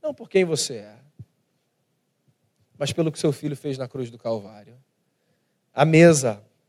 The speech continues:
é um convite para que nós nos despojemos de qualquer tentativa de provocar algo no coração do Eterno.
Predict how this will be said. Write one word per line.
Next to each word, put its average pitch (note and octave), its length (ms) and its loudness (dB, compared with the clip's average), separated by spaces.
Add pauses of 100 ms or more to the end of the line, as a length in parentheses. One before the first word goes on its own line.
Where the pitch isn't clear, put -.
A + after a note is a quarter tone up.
(140)
é C#3 80 6
um D3+ 80 6
convite D3 440 -2
para C#3+ 160 -2
que C#3 120 -8
nós C#3+ 240 -6
nos C3+ 200 -14
despojemos C3+ 840 -4
de C3+ 60 -16
qualquer D3 380 2
tentativa C#3 720 -16 (920)
de C3 140 -2
provocar D3+ 580 2
algo C#3+ 300 4
no C#3 80 -14
coração C3+ 480 -4
do B2+ 100 -14
Eterno. A2 580 -16